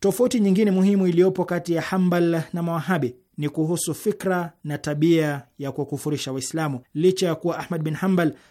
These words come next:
alikuwa na fikra zilizotofautiana na Waislamu wengine, na baadhi ya wakati akisumbuliwa na watawala wa Bani Abbas kutokana na fikra hizo, lakini hakuwa akiwakufurisha Waislamu wenzake waliotofautiana naye kifikra.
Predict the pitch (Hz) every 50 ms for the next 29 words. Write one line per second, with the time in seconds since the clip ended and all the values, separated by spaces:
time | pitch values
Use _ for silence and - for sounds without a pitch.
0 | _ _ _ - 135 139 147 147 151 - 160 156 151 143 - - - 208 208 208
1 | - 185 180 175 160 - _ _ _ _ - 135 131 151 165 170 160 170 165 -
2 | 165 - 180 175 165 - 190 185 170 160 156 151 147 143 - - 160 151 151 147
3 | 143 143 135 156 180 185 180 165 - _ - 151 143 143 156 160 170 160 175 175
4 | 175 - - 208 208 - 196 165 135 110 113 120 131 - 147 139 - - 151 139
5 | 143 151 165 175 180 175 165 160 151 - _ _ 143 143 139 143 147 147 - 151
6 | 147 151 165 175 175 170 170 170 160 143 139 156 156 165 151 143 151 147 185 185
7 | 165 139 - - - - - _ _ - 147 - 156 147 - 160 156 156 151 151
8 | 131 - 143 - 143 143 143 180 185 165 151 131 - _ - 143 139 - - 208
9 | 175 151 135 127 123 _ _ _ - 156 156 - - 190 190 180 170 147 147 -
10 | 151 147 - - 139 - - 151 156 147 - 147 139 135 - - 151 147 143 131
11 | 131 127 123 151 185 202 202 208 196 190 - _ - 139 135 139 147 147 139 -
12 | 143 127 - 143 135 131 - 147 147 147 143 147 143 135 123 - 147 - - 175
13 | - 147 139 120